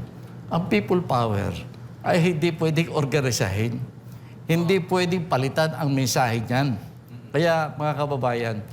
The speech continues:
yung pong sinimula natin na mensahe patungong people power, huwag po nating lilimutin. Ang gusto po natin, ang tunay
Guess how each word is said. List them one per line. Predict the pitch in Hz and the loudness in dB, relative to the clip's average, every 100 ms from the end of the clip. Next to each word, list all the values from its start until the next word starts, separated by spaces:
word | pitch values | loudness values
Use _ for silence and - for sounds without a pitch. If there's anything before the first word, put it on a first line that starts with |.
| - - - | -18 -18 -4
yung | 160 147 | -2 -2
pong | 156 156 | -2 -2
sinimula | - 147 139 131 131 123 | 0 0 2 2 0 0
natin | 113 110 120 117 113 110 | 0 0 0 0 0 -4
na | 101 | -4
mensahe | 107 101 - 127 117 104 101 80 - - - - | -4 -4 0 2 2 0 -2 -4 -10 -16 -18 -6
patungong | 123 - 147 123 123 | -4 0 2 2 0
people | 123 120 120 | 0 0 0
power, | 107 98 98 107 90 - - - - | 0 -2 0 -2 -2 -8 -14 -10 -2
huwag | 165 | -2
po | - 190 | 0 0
nating | 175 156 147 | 2 0 0
lilimutin. | 123 117 104 101 95 90 85 - - - - | 0 0 -2 -2 -4 -6 -6 -10 -14 -14 -4
Ang | 139 151 | 0 2
gusto | 180 - | 2 0
po | 170 165 170 | -2 0 2
natin, | 147 127 127 101 - - - - - - - | 2 2 0 0 -4 -14 -16 -18 -18 -14 -2
ang | 127 - | 0 2
tunay | 175 175 | 2 2